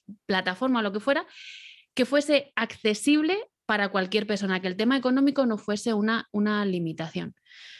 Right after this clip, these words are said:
Eso por una parte. Y la otra, porque yo también me di cuenta que estaba dando demasiado, que yo me estaba drenando demasiado.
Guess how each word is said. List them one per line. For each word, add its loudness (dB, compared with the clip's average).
Eso 2
por 4
una 4
parte. 0
Y 2
la 2
otra, 2
porque 0
yo 2
también 2
me 2
di 2
cuenta 2
que -8
estaba -2
dando 0
demasiado, -4
que -2
yo 0
me 2
estaba 0
drenando -2
demasiado. -4